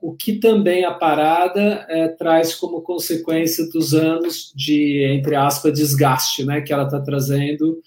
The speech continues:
de inflamação. E a gente tava falando de que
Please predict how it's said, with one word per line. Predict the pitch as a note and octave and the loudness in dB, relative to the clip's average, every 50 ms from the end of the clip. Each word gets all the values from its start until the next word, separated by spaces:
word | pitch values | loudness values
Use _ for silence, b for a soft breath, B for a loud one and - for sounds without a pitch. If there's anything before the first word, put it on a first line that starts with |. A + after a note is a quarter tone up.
| b b b b b _ _ | b b b b b _ _
de | C3+ B2 C3 D3 D#3+ E3+ | -6 0 2 2 2 2
inflamação. | F3 - - E3+ D#3+ D#3 D#3 D3 C#3 - - C3 G#2+ G#2 - - B B B B B B B B B B B B _ _ - | 2 0 0 0 2 2 2 2 0 0 -2 -2 -4 -6 -8 -12 B B B B B B B B B B B B _ _ -4
E | D3+ D3 D3+ D#3 | 2 4 4 6
a | D#3 | 6
gente | D3 D3+ E3 E3 - - | 4 4 2 2 0 2
tava | E3+ E3 D#3+ E3 | 2 2 2 2
falando | D3+ - E3+ E3 D#3+ D#3 D#3 D#3+ E3 E3+ F3 F#3 F#3+ G3+ G#3+ G3+ - - - | 0 0 0 2 2 4 4 2 2 0 0 0 2 2 2 2 0 -6 -10
de | C#3 C3+ E3 E3 D#3+ D#3 E3 F3 F#3+ - - - | -10 -4 0 2 4 6 6 4 2 0 -4 -8
que | - - E3 E3 E3+ G3 F#3+ - - | -8 -6 -4 -2 -2 -2 -4 -6 -10